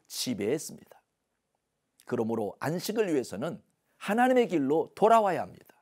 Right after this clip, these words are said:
성경 말씀은 우리 인생의 약도입니다. 어느 길로 가야 완전한 길인지, 우리에게 성령을 통해 보여주는 인생 내비게이션이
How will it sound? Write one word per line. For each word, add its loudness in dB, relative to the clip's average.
성경 4
말씀은 -4
우리 0
인생의 -2
약도입니다. -2
어느 -6
길로 0
가야 -4
완전한 -4
길인지, -14
우리에게 -6
성령을 -4
통해 -4
보여주는 -8
인생 -4
내비게이션이 -8